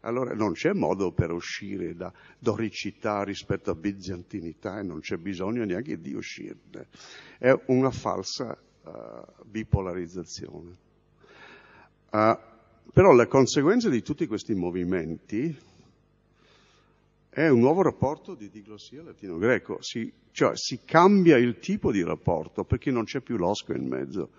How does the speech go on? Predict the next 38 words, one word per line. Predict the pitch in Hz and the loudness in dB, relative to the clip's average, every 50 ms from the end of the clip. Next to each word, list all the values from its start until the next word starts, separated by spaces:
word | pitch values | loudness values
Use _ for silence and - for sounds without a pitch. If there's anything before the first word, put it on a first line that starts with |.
| - - - - - - | -20 -20 -20 -18 -4 2
L'osco | 120 143 147 117 - - - 123 107 - - | 6 6 6 6 4 2 -2 -2 -4 -2 0
è | 113 113 | -2 -2
scomparso | - - - 147 147 143 - - 90 95 104 - - - 123 | -2 -2 -6 -6 -6 -4 -2 -2 -2 -2 -2 -4 -6 -6 -6
verso | 110 90 92 - - 113 | -4 -4 -4 -6 -6 -8
il | 98 87 | -8 -8
cento | - - 80 85 87 - 95 | -8 -10 -10 -8 -8 -8 -6
dopo | 87 90 85 - - 92 | -6 -6 -6 -6 -6 -8
Cristo. | - - 143 151 143 - - - - - 95 85 80 - _ _ _ _ _ _ _ _ _ _ _ _ _ _ | -8 -4 -2 -2 -2 -2 -4 -8 -8 -10 -10 -10 -12 -14 _ _ _ _ _ _ _ _ _ _ _ _ _ _
Senza, | - - 117 110 107 113 - - 120 117 117 - - - _ _ - - - - - - | -10 -6 -4 -2 -2 -4 -4 -6 -4 -4 -4 -4 -6 -10 _ _ -20 -20 -20 -20 -14 -10
già | - 110 101 104 117 120 143 147 | -8 -4 2 4 4 6 6 4
ci | - - - | 0 -2 -6
sono | 107 - - 131 117 113 110 101 95 | -4 -2 2 4 4 4 4 4 2
gli | 98 107 | 2 2
oscismi | 107 104 104 - - - 113 107 107 92 101 104 95 104 107 | 2 2 2 0 -2 -2 -4 -4 -4 -6 -6 -6 -4 -4 -4
nel | 107 101 101 101 | -4 -4 -4 -6
latino, | 101 101 98 - _ - - 101 101 101 98 95 95 104 98 98 107 110 | -6 -8 -10 -10 _ -14 -12 -10 -8 -8 -8 -8 -8 -10 -10 -10 -10 -10
i | 104 95 101 98 | -12 -12 -14 -16
latinismi | 92 95 - _ _ - 101 95 101 104 101 98 98 98 95 98 95 | -16 -18 -18 _ _ -14 -12 -10 -10 -10 -10 -12 -14 -14 -12 -12 -12
nell'osco, | 95 95 90 92 101 110 110 85 - - - - - - 113 110 104 - - - 107 92 92 | -12 -12 -12 -12 -12 -12 -12 -12 -12 -14 -16 -14 -10 -6 -6 -6 -6 -8 -8 -6 -6 -4 -4
no? | 101 110 120 131 - - - - - - - - _ - | -4 -4 -6 -8 -12 -20 -20 -20 -20 -20 -20 -20 _ -14
I | 107 110 107 | -10 -8 -4
latini | 113 120 117 - - 185 214 208 170 135 | -4 -4 -4 -6 -8 -6 -4 -2 -2 -2
pe-, | - 131 135 131 113 | -2 -2 -2 -2 0
prendono | - - 131 139 139 123 117 110 110 107 | 2 2 2 2 2 2 2 4 4 6
il | 107 107 | 4 4
multaum, | 104 107 107 110 - - - 120 117 113 107 104 101 101 101 98 98 104 - | 4 2 2 0 0 2 2 6 8 8 8 8 8 6 4 0 -2 -4 -4
il | - 120 101 | -4 -2 -2
multare | 98 98 101 104 101 - - 120 120 117 110 104 104 101 95 90 | -2 0 0 -2 -2 -4 -4 -6 -6 -4 -4 -4 -4 -4 -4 -2
degli | 92 104 113 135 151 123 | -2 -2 2 4 6 8
osci | 95 107 123 123 - - - 147 139 131 | 10 8 8 6 4 -2 -2 -2 -2 -2
e | - - 101 | -2 -4 -4
gli | 120 120 | -2 -2
osci | 92 87 95 - - - 113 | -2 -4 -6 -8 -10 -12 -12
prendono | - - 92 92 98 101 98 101 | -10 -8 -6 -6 -6 -6 -6 -6
il | 98 95 - | -8 -8 -8
senato | - - 104 90 87 87 90 98 - - 98 | -8 -6 -4 -4 -2 -2 -4 -4 -4 -4 -4
dei | 95 92 92 92 | -4 -2 -2 -2
romani, | 95 98 101 104 120 120 117 104 104 98 - | 0 0 2 2 2 2 2 2 0 -2 -4